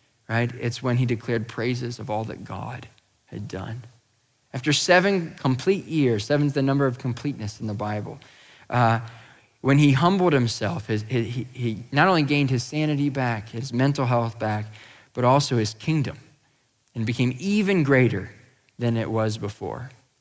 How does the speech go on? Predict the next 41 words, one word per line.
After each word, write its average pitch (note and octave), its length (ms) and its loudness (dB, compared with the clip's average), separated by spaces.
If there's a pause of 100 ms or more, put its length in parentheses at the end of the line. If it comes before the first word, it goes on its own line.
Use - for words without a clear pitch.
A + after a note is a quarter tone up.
(500)
And D3+ 160 2
as D3+ 140 2
far B3 140 4
as B3+ 100 4
I A3+ 60 4
know, G3+ 120 6
these G#3 240 2
are B3+ 80 4
the, E3 180 6
I C#3+ 120 4
think, E3+ 180 -2
the - 80 2
last E3 460 4
words A#2+ 480 0
that G2+ 180 -6
King C3 240 -2
Nebuchadnezzar A#2 580 -2
says G#2 440 -6
in G#2 80 -10
the G2+ 80 -6
Bible, - 440 -12 (880)
which C3+ 140 -4
I C#3 160 6
think C#3+ 200 0
is B2 140 0
very A#2+ 280 2
interesting. A2+ 400 -4
In A#2 120 0
the C3+ 180 2
end, G2+ 420 0 (840)
he, F3+ 320 4
like D#3 280 6
Daniel, B2 540 2 (600)
came C#3+ 360 2
to C#3+ 120 -2
the C3+ 100 0
point A#2+ 260 -2
of G#2 100 -2
worshiping B2 680 -2
and G2 100 -8
following G2+ 720 -4